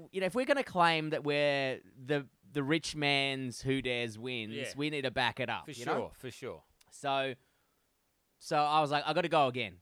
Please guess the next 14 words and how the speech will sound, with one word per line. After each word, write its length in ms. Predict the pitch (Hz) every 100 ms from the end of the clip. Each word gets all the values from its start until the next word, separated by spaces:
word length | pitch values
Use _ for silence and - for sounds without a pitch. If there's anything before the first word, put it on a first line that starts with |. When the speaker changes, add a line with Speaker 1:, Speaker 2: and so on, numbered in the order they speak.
| _
Speaker 1:
So 180 | - 160
I 100 | 160
broke 300 | 147 196 202
the 60 | 147
coffee 360 | 160 180 180
table 580 | 165 151 147 135 147 135 _ _ -
on 160 | 139 139
the 140 | 131
original 460 | 131 160 147 156 143
three 260 | - 139
sixty 360 | 120 139 - 120
jumping 360 | 131 123 127
over 400 | 117 127 123 110
it, 180 | 104 123